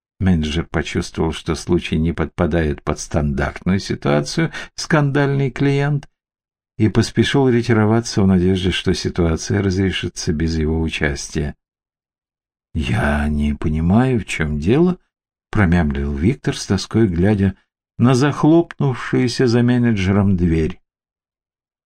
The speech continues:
Это я не понимаю, почему. Несколько дней назад ваша сестра разъезжала по городу на моем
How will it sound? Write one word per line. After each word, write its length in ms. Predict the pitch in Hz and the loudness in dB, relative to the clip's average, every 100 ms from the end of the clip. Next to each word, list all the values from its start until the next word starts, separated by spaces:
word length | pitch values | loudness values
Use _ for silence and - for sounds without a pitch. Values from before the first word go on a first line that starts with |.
| _ _ _ _ _ _ - | _ _ _ _ _ _ 2
Это 320 | 113 117 117 | 2 2 2
я 800 | 117 95 95 80 67 60 - - _ _ _ _ 87 | 2 4 4 4 0 -2 -6 -14 _ _ _ _ -2
не 160 | 85 76 | 0 2
понимаю, 680 | 90 80 82 90 78 73 73 | 0 2 2 2 2 -2 -2
почему. 720 | 82 - - 87 98 160 - _ _ _ _ _ _ _ _ _ _ _ _ - | -4 -2 0 2 2 0 -2 _ _ _ _ _ _ _ _ _ _ _ _ 2
Несколько 760 | 110 131 147 - 147 123 143 | 6 6 4 0 -2 2 2
дней 400 | 120 113 135 143 | 4 4 4 2
назад 840 | 131 135 120 104 87 73 - - _ _ - | 2 0 2 2 2 -2 -12 -20 _ _ 2
ваша 720 | 98 90 139 190 190 - 185 | 2 4 4 2 0 0 0
сестра 800 | - 180 - - 139 123 104 95 | 2 -2 -2 -2 2 4 4 4
разъезжала 880 | 98 85 95 92 82 92 95 92 87 | 2 2 2 2 2 2 4 2 0
по 160 | 98 | 0
городу 600 | 92 147 202 151 78 - _ _ _ _ _ _ _ _ _ 107 | 2 4 4 0 -2 -8 _ _ _ _ _ _ _ _ _ 4
на 180 | 127 180 | 6 6
моем 800 | 214 220 185 160 117 104 90 | 6 6 6 6 4 4 2